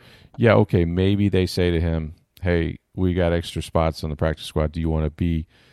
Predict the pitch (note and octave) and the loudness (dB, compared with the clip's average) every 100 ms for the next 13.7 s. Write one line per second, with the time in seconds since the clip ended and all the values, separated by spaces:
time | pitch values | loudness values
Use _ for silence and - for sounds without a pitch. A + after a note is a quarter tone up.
0 | _ - E2 - - F#2 D#2 - B2 F2 | _ -4 -4 -2 2 2 2 2 4 4
1 | D#2+ D#2 - - F2 E2 E2 D2+ G2 - | 2 0 -4 -4 -2 2 0 2 -2 -2
2 | - E2 G2 - D#2 D#2+ - D#3 F#2 - | -4 -2 -4 -2 -2 -2 -2 0 0 0
3 | D#2 D2+ _ _ _ _ _ - G#2 F2+ | -4 -4 _ _ _ _ _ 0 2 4
4 | D#2 F#2 - D2 C2+ E2+ E2 E2 C#2+ C#2+ | 0 -2 -2 -2 -4 -2 0 0 -2 0
5 | F2 E2 C#2+ D2 - - D#2 D2+ D2 D2 | 2 2 0 -4 -8 -6 -2 -2 -6 -10
6 | _ _ _ _ - E2+ D2+ D#2 E2+ D#2 | _ _ _ _ -4 -2 0 -2 -2 -2
7 | D#2 F2 E2 D#2 D#2 - E2 D#2+ D2 F2+ | 0 2 2 0 -2 -2 -2 -2 -2 -2
8 | - D#2+ D#2+ D2 D#2+ D#2 C#2 - A2 G2 | -2 -2 -2 -4 -4 -6 -8 -8 -6 -4
9 | D2+ - _ _ _ _ _ - D2+ D2 | -6 -10 _ _ _ _ _ -8 -4 -4
10 | C#2 F2+ F#2+ - - F2 E2 A2 F#2 E2+ | -6 -4 -2 -2 -2 -2 2 2 0 -2
11 | - - E2+ D#2+ D#2+ D#2 D#2 C#2+ D#2 - | -4 -2 -2 0 -2 0 0 0 -4 -12
12 | G#2+ D2 C#2+ C#2+ E2+ - D2+ - D#2 - | -10 -8 -6 -4 -6 -4 -4 -2 -4 -2
13 | D2+ - - D2+ D2 C2 | -2 -2 -6 -6 -4 -6